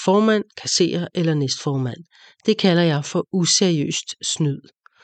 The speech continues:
Det er muligt, at han tager spørgsmålet til drøftelse, men i så fald gør han sig selv til grin. Vi kan da ikke i Grundejerforeningen drøfte en kommunal afgørelse, som vi endda er meget glade for og tilfredse med.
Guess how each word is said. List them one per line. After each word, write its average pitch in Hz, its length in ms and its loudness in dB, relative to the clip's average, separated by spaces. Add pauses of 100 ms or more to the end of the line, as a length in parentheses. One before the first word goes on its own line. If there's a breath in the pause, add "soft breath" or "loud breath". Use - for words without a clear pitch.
(460 loud breath)
Det 208 180 6
er 208 80 2
muligt, 247 480 4
at 180 220 -2 (160)
han 196 220 0 (120)
tager 185 120 -2 (120)
spørgsmålet 147 640 -4
til 147 100 -4
drøftelse, 139 640 -4 (380 loud breath)
men 180 100 4
i 175 60 4
så 202 260 2
fald 190 220 -2
gør 185 160 0
han 175 140 0
sig 165 140 0
selv - 220 0 (100)
til 170 100 -2
grin. 143 280 -2 (560 soft breath)
Vi 180 100 4
kan 185 120 2
da 180 80 4
ikke 208 160 2
i - 20 0
Grundejerforeningen 160 1040 0
drøfte 147 340 0
en 165 120 0
kommunal 151 520 -2 (100)
afgørelse, 147 720 -6 (640 soft breath)
som 190 220 2
vi 196 120 2
endda 190 440 2
er 185 80 -2
meget 143 300 -2
glade 170 300 4
for 147 200 -4
og 151 200 -8
tilfredse 226 460 0
med. 160 140 0